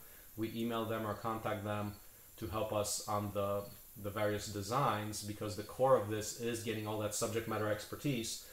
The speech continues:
so that we're not reinventing the wheel on anything. And some of the hot topics are still the biogas digester,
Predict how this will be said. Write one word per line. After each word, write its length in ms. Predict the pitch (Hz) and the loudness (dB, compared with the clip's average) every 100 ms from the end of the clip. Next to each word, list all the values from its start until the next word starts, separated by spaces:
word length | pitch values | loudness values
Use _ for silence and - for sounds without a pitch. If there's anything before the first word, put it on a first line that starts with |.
| - - | -16 -8
so 140 | 120 | 0
that 180 | 113 110 | 0 2
we're 80 | 113 | 2
not 240 | 117 101 | 2 0
reinventing 500 | 110 107 104 107 113 | -2 -2 0 -2 -2
the 80 | 107 | 0
wheel 220 | 104 110 | 2 2
on 160 | 104 107 | 2 0
anything. 280 | 107 101 - | -2 -4 -8
And 100 | 101 | -6
some 120 | 123 | -2
of 60 | 123 | 0
the 60 | |
hot 300 | 131 127 - | 2 2 2
topics 400 | 123 117 107 - | 2 2 0 0
are 160 | 117 110 | 2 2
still 260 | - 117 107 | 2 2 2
the 100 | 104 | 2
biogas 520 | 107 110 104 104 - | 2 2 2 0 0
digester, 840 | 101 107 127 127 - 117 113 101 | 0 6 6 6 4 6 6 2